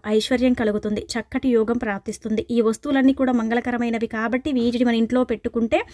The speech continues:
మనకంతా కూడా మంచి జరుగుతుందని పురాణాలు చెబుతున్నాయన్నమాట. పురాణాల ప్రకారము అంటే పూర్వకాలంలో మన పూర్వీకులు ఈ వస్తువులు సంక్రాంతి పండగ వచ్చిందంటే చాలు తెచ్చుకునేవారట. అలా తెచ్చుకోవడం వల్ల చాలా మంచిదని కూడా భావించేవారు.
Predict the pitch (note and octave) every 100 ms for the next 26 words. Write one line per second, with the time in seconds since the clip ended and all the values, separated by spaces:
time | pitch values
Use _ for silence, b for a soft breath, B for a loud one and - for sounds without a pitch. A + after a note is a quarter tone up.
0 | B B - A#3 B3 B3+ C#4+ D4+ C#4+ C4+
1 | C4 A#3+ A#3+ A#3+ A#3 A#3+ A#3+ C4+ B3+ A3
2 | A3 G#3+ A#3 - G#3+ G#3 G#3 G#3 G#3 G3+
3 | G#3 G3+ B B - B3+ D4+ E4+ E4 D#4
4 | C4 B3+ B3+ B3 B3 C4+ - A3 C4+ B3+
5 | B3+ C4 B3+ B3 B3 B3 A3+ A#3 A#3+ B3
6 | A#3 B3+ A#3+ A3 G#3+ A#3+ A#3+ B3+ C4+ A#3+
7 | C4+ C#4 C#4+ C4+ A#3+ A#3+ A3+ - A#3 G#3+
8 | A#3 - G#3 A3+ A3+ - - A3 G#3+ G3+
9 | F#3+ G3 B B - A3+ A#3 A#3 A3+ -
10 | C4+ A#3+ A#3 A#3 A3+ A#3+ G#3 A3+ C4 A#3+
11 | A3+ B3 B3+ B3+ B3+ - A3+ A3+ B3 A#3
12 | G#3 G#3